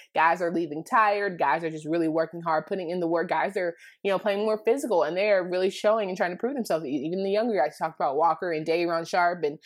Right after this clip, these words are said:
how they're just trying to ensure that they are prepared going into the season. There's no surprises. He wants to be the leader that you know, did, he wants to teach these young guys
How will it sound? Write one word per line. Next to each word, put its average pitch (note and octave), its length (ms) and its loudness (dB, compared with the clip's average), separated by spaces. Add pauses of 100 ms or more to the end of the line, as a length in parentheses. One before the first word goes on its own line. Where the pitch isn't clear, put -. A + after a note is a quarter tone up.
(240)
how F#3 160 2
they're G3 180 0
just F3+ 220 -6
trying G3 460 -2 (100)
to F#3 240 0
ensure G#3 580 -2
that E3 340 2
they E3+ 220 2
are E3+ 180 2
prepared F3 640 -2
going D#3+ 200 -4
into E3+ 160 -8
the E3+ 40 -6
season. E3+ 160 -4
There's G#3+ 160 2
no A3 100 0
surprises. F#3 640 0 (280)
He A#3+ 120 0
wants B3+ 240 2
to A3 40 0
be G#3+ 120 0
the G3+ 100 2
leader G3 400 2
that E3 360 2 (320)
you E3+ 80 -6
know, E3 360 0
did, F#3 420 4 (240)
he - 160 -4
wants A3+ 140 2
to G3+ 80 -2
teach - 320 -4
these G3+ 200 -2
young F3+ 220 -2
guys D#3+ 500 2